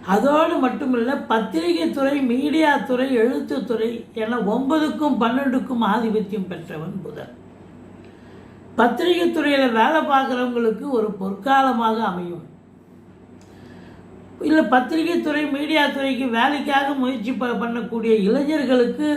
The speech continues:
கண்டிப்பா வேலை வாய்ப்பு கிடைக்கும், பாக்கியமா கிடைக்கும்.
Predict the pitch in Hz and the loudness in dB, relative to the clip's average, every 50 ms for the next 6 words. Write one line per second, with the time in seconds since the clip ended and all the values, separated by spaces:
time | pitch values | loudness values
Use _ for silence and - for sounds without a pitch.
0 | 254 - - - - - - 202 202 220 254 269 269 320 320 262 226 285 277 277 | -2 -6 -8 -12 -20 -10 -4 -2 -2 0 0 -2 0 0 0 0 2 0 0 2
1 | 262 226 214 226 247 247 233 220 208 185 165 - - - - 208 - - - - | 2 2 2 2 0 0 0 0 0 -2 -2 -4 -6 -8 -12 -12 -12 -14 -14 -16
2 | 135 127 - - 147 139 - 143 160 170 202 254 - - - - 285 294 285 262 | -16 -16 -16 -18 -18 -18 -14 -8 -4 -4 -2 -2 -4 -6 -8 -6 -4 -2 0 0
3 | 262 269 254 196 180 - - - - - - | 0 0 0 -4 -6 -8 -10 -14 -16 -20 -20